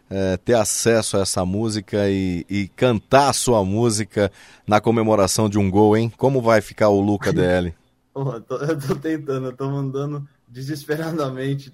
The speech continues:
Speaker 2: mensagens pra todos os jogadores que eu conheço, tentando achar qualquer conexão que eu tenho, que, que eu acho que seria uma música bem boa de chegar neles. É, <laughs> e eu acho que alguma hora vai chegar. Vou, vou continuar sendo persistente, seguindo meu sonho.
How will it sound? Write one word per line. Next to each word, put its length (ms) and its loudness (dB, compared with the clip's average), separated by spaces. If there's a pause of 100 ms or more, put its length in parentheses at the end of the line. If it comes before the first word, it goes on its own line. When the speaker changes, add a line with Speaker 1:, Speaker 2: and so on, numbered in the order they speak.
Speaker 2:
mensagens 640 -6
pra 180 -8
todos 320 -8
os 80 -8
jogadores 460 -6
que 60 -14
eu 80 -8
conheço, 500 -8 (320)
tentando 360 -12
achar 520 -6 (160)
qualquer 340 -6
conexão 520 -8
que 80 -18
eu 60 -12
tenho, 320 -10
que, 160 -8
que 80 -20 (340)
eu 80 -2
acho 160 -6
que 80 -20
seria 200 -8
uma 140 -6
música 260 -8
bem 220 -4
boa 200 -4
de 80 -10
chegar 380 -8
neles. 420 -12 (440)
É, 800 -8
<laughs> 100 -8
e 100 0
eu 120 -2
acho 160 -4
que 80 -10
alguma 260 -6
hora 160 -4
vai 140 -6
chegar. 380 -6
Vou, 300 -10
vou 140 -12
continuar 400 -10
sendo 240 -8
persistente, 840 -10
seguindo 320 -10
meu 180 -4
sonho. 440 -10